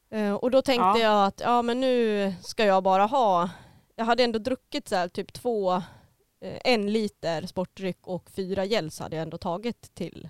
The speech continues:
Speaker 1: liksom, till den station. Men det började bli varmt. Och det är det som är också svårt när man springer i berg så här. Det bör-, eh, var ju regnade och var kallt i start och sen <laughs> helt plötsligt så är det sol och typ tjugofem grader.
Speaker 2: Ja.
Speaker 1: Och man hänger inte riktigt med och fattar att det nu,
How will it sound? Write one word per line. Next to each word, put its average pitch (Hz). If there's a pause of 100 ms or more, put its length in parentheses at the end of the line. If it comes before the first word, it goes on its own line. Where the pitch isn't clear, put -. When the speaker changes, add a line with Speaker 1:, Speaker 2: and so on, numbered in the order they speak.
(140)
Speaker 1:
liksom, - (800)
till 220
den 190
station. 208
Men 202
det 220
började 233
bli 233
varmt. 180
Och 220
det 226
är 247
det 254
som 214
är 185
också 233
svårt 175
när -
man 165
springer 175
i 175
berg 220
så 147
här. 156
Det 190
bör-, 180
eh, 190
var 190
ju 185
regnade 202
och 170
var 170
kallt 233
i 160
start 185
och 170
sen 220 (260)
<laughs> -
helt 240
plötsligt 202
så 202
är 196
det 190
sol 202
och 175
typ -
tjugofem 175
grader. 180 (920)
Speaker 2:
Ja. 175 (280)
Speaker 1:
Och 208
man 208
hänger 208
inte 196
riktigt 202
med 214
och 175
fattar 180
att 165
det 180
nu, 220